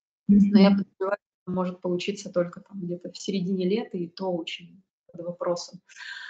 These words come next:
Speaker 2: Вот. И, м,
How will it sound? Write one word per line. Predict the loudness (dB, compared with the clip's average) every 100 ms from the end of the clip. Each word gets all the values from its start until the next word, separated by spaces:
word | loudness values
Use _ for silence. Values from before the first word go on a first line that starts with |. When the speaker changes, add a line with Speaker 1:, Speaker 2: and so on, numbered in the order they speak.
| -18 _ _ _ _ _ _
Speaker 2:
Вот. | 2 6 8 6 4 -2 -12 -10 0
И, | 2 4 2 2 2 2 0 -4 -10 _ _ _
м, | -6 -4 -4 -6 -6 -8